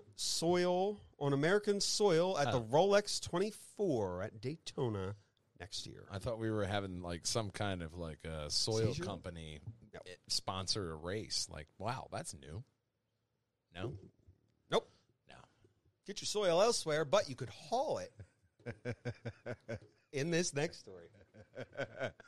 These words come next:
Speaker 1: Is the
Speaker 2: Honda
Speaker 1: C R V not
Speaker 2: H R V?
Speaker 1: enough for you?
Speaker 2: Mm, never.
Speaker 1: Yeah, it's not enough.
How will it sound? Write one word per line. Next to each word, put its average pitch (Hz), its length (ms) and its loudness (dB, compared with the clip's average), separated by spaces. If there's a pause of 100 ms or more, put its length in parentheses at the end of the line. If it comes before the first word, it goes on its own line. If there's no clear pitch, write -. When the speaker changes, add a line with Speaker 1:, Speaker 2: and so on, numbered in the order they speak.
(920)
Speaker 1:
Is 156 160 2
the 123 40 -2
Speaker 2:
Honda - 20 -2
Speaker 1:
C 214 200 4
R 269 200 6
V 127 360 -2
not - 0 -
Speaker 2:
H 120 40 2
R 131 120 0
V? 131 120 -6
Speaker 1:
enough 160 220 -2
for 170 260 -2
you? 240 220 -6 (560)
Speaker 2:
Mm, 90 200 -8 (400)
never. 87 200 -8
Speaker 1:
Yeah, 82 300 -6 (240)
it's - 160 -14
not 82 160 -10
enough. 82 340 -6